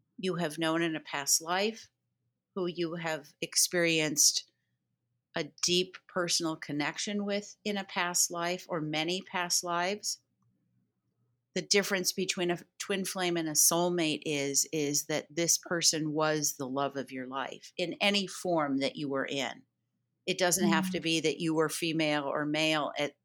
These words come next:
Speaker 1: i-, at the same time, but you have experienced deep love for this person. Uh, the way that we knew was, it was actually immediate.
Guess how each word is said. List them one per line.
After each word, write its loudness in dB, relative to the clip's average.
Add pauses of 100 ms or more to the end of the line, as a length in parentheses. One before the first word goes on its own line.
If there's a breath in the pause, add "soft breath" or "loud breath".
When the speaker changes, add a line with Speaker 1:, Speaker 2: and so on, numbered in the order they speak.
(160)
Speaker 1:
i-, -2
at -2
the -4
same 2
time, -4
but -2
you 0
have 2
experienced 0 (720 soft breath)
deep 0
love 0 (140)
for -10
this -4
person. 0 (1500 soft breath)
Uh, 0 (480)
the 6
way 10
that 8
we 6
knew 6
was, 2 (680)
it 2
was 2 (140)
actually -4
immediate. -4